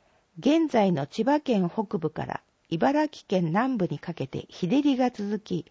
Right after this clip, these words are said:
農作物が枯れかかっていました。そんなある日、身の丈八尺、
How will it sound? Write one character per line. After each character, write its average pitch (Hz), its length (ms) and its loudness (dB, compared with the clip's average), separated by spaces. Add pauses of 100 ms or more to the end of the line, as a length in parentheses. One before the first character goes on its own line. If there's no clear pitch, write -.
(460)
農 254 180 2
作 320 280 0
物 233 220 -2
が 147 120 2
枯 170 180 -6
れ 254 120 2
か 277 120 -2
か 269 120 0
っ 262 60 -2
て - 180 -6
い 151 100 -2
ま 139 140 -6
し - 140 -16
た。 - 180 -14 (920)
そ 302 220 2
ん 311 120 2
な 302 160 4
あ 294 60 4
る 226 100 2
日、 - 280 -10 (540)
身 220 140 4
の 302 140 4
丈 262 320 0
八 214 220 -4
尺、 - 580 -4